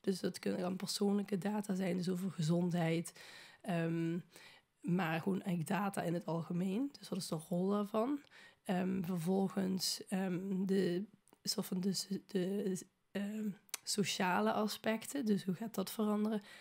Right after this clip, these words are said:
En eigenlijk de supermarkt in het algemeen. Dus hoe verandert die plek? Wat koop je er? Wat zie je daar? Ehm, hoe verandert dat in het algemeen? Merle Bergers is inderdaad bezig met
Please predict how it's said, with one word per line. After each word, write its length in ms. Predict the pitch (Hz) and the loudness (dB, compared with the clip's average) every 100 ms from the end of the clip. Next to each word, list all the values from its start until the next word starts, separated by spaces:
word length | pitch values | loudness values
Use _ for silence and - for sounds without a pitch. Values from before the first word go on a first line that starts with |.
| - - | -20 -4
En 120 | 202 | -2
eigenlijk 500 | 208 208 214 196 - | 0 2 2 2 -2
de 100 | 196 | -4
supermarkt 680 | - 202 208 196 196 196 180 | -2 -2 2 2 2 0 0
in 80 | |
het 140 | 180 - | -2 0
algemeen. 680 | 196 165 170 175 160 - | -2 0 2 2 2 0
Dus 180 | 175 175 | 0 0
hoe 200 | - 196 | 4 4
verandert 600 | 185 190 190 190 190 180 | 6 2 2 2 0 -2
die 100 | 190 - | -6 0
plek? 320 | 196 185 - | 0 0 -4
Wat 220 | 202 - - - - | -6 -6 -14 -20 -18
koop 280 | - 202 190 | 2 4 6
je 60 | 196 | 4
er? 100 | 185 | 4
Wat 140 | 190 | 2
zie 240 | - 196 185 | 2 4 4
je 100 | 185 | 4
daar? 440 | 180 226 226 - - | 2 0 -2 -4 -4
Ehm, 460 | 180 180 170 175 196 - 202 | 0 2 2 0 -4 -4 2
hoe 220 | 185 190 | 4 4
verandert 460 | 175 185 185 190 185 | 4 2 2 0 0
dat 120 | 180 | 2
in 60 | 170 | 2
het 100 | 180 | 2
algemeen? 560 | 175 165 170 170 196 - - - - - - | 0 0 0 0 -2 -6 -10 -18 -18 -18 -10
Merle 280 | - 190 196 | 0 2 4
Bergers 800 | 170 185 208 196 185 170 202 - | 2 2 2 2 2 0 -2 -6
is 140 | - 185 | -4 -2
inderdaad 380 | 185 175 165 | 0 0 0
bezig 580 | 156 185 185 175 175 - | 0 2 2 0 -2 -4
met 400 | 185 190 - - | -8 -6 -8 -12